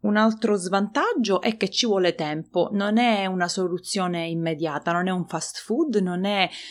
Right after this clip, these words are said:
una corsa di cento metri, ma è una maratona. I risultati non saranno immediati, anche se a volte io ho applicato alcuni di questi metodi e mi sono stupita,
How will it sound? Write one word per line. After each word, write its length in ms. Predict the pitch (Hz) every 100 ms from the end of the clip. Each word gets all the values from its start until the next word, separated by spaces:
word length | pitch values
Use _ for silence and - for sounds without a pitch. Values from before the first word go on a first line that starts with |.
| -
una 420 | 196 196 180 170
corsa 400 | - 185 185 -
di 140 | 165 165
cento 340 | 180 165 180
metri, 480 | 180 156 151 151 254
ma 200 | 269 185
è 100 | 170
una 240 | 190 185
maratona. 680 | 170 160 165 170 147 156 160 - - - -
I 140 | 196
risultati 640 | 190 196 208 196 226 220 196
non 460 | 196 190 190 185 175
saranno 340 | 185 180 190
immediati, 800 | 180 175 160 170 143 165 - 330
anche 300 | - 196 190
se 220 | 185 185
a 80 | 175
volte 420 | 165 190 190 -
io 280 | 175 180 175
ho 40 | 165
applicato 540 | 170 185 170 180 160
alcuni 340 | - 185 180
di 120 | 165 165
questi 440 | 170 - - 165
metodi 540 | 170 160 160 208 208
e 80 | 190
mi 120 | 180
sono 200 | 175 185
stupita, 680 | 175 - 185 190 170 - 151